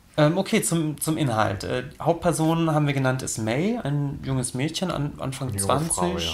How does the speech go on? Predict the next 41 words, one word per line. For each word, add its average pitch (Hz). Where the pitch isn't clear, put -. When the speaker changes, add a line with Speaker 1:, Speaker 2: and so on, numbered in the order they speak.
Speaker 1:
eine 127
junge 131
Frau. 127
Speaker 2:
Ich -
glaub, -
in, 120
es 113
soll, 120
soll 135
ja 131
auch 127
verfilmt 180
werden. 190
Ich 156
glaub, 131
nächstes 131
Jahr 143
oder 156
so 156
soll 151
der 147
Film 143
rauskommen. 139
Also 117
man 113
weiß, 117
man 117
weiß 123
noch 127
nicht 120
viel 135
drüber. 123
Ich 120
glaub, 117
Emma 117
Watson 120
spielt 107
May. 127
Speaker 1:
Ah 175
ja. 107
Speaker 2:
Ja. 101